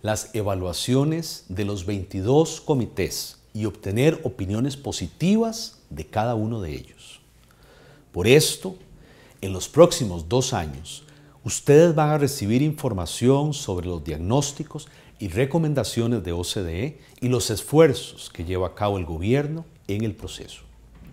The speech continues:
Nuestro ingreso a O C D E contribuirá a mejorar nuestras vidas, a consolidar un mejor clima económico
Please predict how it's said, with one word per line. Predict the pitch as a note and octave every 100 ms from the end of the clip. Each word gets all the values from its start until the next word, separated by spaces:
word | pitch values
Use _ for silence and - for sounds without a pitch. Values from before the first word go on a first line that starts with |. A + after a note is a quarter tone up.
| - - - - - - -
Nuestro | C3 C#3 D3+
ingreso | D3+ F#3 G3 - G#3+ -
a | A#2
O | C3+
C | C3+ D3
D | G#2+ G2+ C3+
E | D#3
contribuirá | - G2 G#2+ A2 A2+ C3
a |
mejorar | E3 E3 C3+ A2+ B2 C3+
nuestras | A2+ G2 - F2 D2+
vidas, | F#2 G2+ C#2 - - - - -
a | -
consolidar | G2 - F#2+ F2 F#2 A#2+ B2+ -
un | G#2 A2+ G2+
mejor | D#2+ C#3 E3 E3+
clima | - C#3 C3 A2+
económico | - F2 G#2 A#2 C3 - C#3